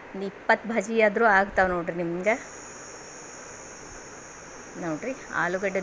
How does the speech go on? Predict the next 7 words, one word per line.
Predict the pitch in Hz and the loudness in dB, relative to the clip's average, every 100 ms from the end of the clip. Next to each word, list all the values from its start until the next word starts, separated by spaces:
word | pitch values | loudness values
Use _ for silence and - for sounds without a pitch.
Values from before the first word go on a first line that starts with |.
| 180 | 2
ದೊಡ್ಡದಿತ್ತಂದ್ರೂ | 185 190 196 196 190 196 | 2 0 -2 -2 0 -2
ಇನ್ನೂ | 180 190 220 | -2 -2 -4
ಸೂಪರಾಗಿರಿ | 185 - 175 175 165 170 180 | -6 0 2 2 2 -2 0
ಬರ್ತಾವ್ರಿ. | 165 - 156 196 254 - - - - - - - - - - - - - - - - - - - - - - - - - - - - - - - - - - - - 196 | -2 0 -2 -2 -6 -10 -16 -16 -16 -16 -16 -16 -16 -16 -16 -16 -16 -16 -16 -16 -16 -16 -16 -16 -16 -16 -16 -16 -16 -16 -16 -16 -16 -16 -14 -14 -14 -16 -16 -16 -12 -8
ಮಸ್ತಾಗಿದಾವೆ | - - 202 180 175 170 | -6 0 0 2 -2 0
ನೋಡ್ರಿ. | 160 190 208 - - - - - - | -2 -4 -8 -10 -16 -16 -16 -16 -16
ಈ | - | -4